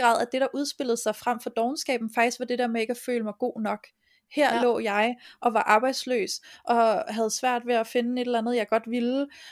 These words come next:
Speaker 1: og følte mig fuldstændig sådan, altså, øh, ens selvbillede, ens identitet kommer altså bare enormt meget på spil, når man er i sådan en periode i sit liv.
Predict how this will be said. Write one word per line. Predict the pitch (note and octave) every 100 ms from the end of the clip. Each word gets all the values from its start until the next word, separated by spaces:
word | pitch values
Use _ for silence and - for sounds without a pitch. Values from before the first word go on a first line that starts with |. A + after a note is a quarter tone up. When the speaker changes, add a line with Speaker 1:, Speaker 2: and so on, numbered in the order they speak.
| -
Speaker 1:
og | A#3 A3+
følte | A3 B3 A#3 A3
mig | A3
fuldstændig | - C#4+ C#4 - A#3 G#3+
sådan, | A#3 A#3+ A3+ G#3+ G#3 - _ _ _ _
altså, | A3 A#3 A3+ _ -
øh, | G#3 G#3+ _ _ F3 _
ens | A#3+ B3+
selvbillede, | - - B3 C4 C4+ A#3+ A#3+
ens | A#3 -
identitet | A3+ A3+ G#3+ - - D4 -
kommer | B3+ A#3
altså | G3+ A3
bare | G#3+ A3
enormt | C4 C#4 B3
meget | A3 A3
på | A3
spil, | - A#3 A#3
når | A#3+
man | A3
er | G#3
i | A3+
sådan | A#3
en | A#3
periode | A#3 A3 G#3+ A#3
i |
sit | A#3 G#3+
liv. | A3+